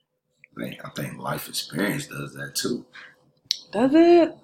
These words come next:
Speaker 1: I, I mean,
Speaker 2: I feel like
Speaker 1: where,
Speaker 2: there are a lot of
Speaker 1: where
Speaker 2: people out
Speaker 1: I'm,
Speaker 2: here reading
Speaker 1: where I'm
Speaker 2: headlines
Speaker 1: from.
Speaker 2: and not really reading the entire article, or not going beyond just one article and not researching and being like, "You know what? Maybe I should look at a peer-reviewed article." I don't think a lot of people are doing that. And
Speaker 1: Bro, bro, what you think?
Speaker 2: yeah, Chris, what do you think?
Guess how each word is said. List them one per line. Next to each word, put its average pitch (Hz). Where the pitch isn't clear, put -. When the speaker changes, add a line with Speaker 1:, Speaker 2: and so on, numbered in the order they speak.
Speaker 1:
I, -
I -
mean, 185
Speaker 2:
I 214
feel 269
like 269
Speaker 1:
where, -
Speaker 2:
there 254
are 240
a -
lot 254
of 254
Speaker 1:
where 254
Speaker 2:
people 247
out 233
Speaker 1:
I'm, 240
Speaker 2:
here 220
reading 233
Speaker 1:
where 240
I'm 240
Speaker 2:
headlines 214
Speaker 1:
from. 190
Speaker 2:
and 190
not 196
really 202
reading 196
the 185
entire 180
article, 170
or 156
not 175
going 180
beyond 175
just 185
one 196
article 170
and 160
not 170
researching 170
and 165
being 175
like, 185
"You 202
know 220
what? 226
Maybe 220
I 214
should 208
look 214
at 208
a 196
peer-reviewed 214
article." 156
I 175
don't 240
think 247
a 233
lot 226
of 214
people 214
are 196
doing 214
that. 139
And 170
Speaker 1:
Bro, -
bro, 196
what -
you -
think? 254
Speaker 2:
yeah, 151
Chris, 190
what 214
do 208
you 208
think? 151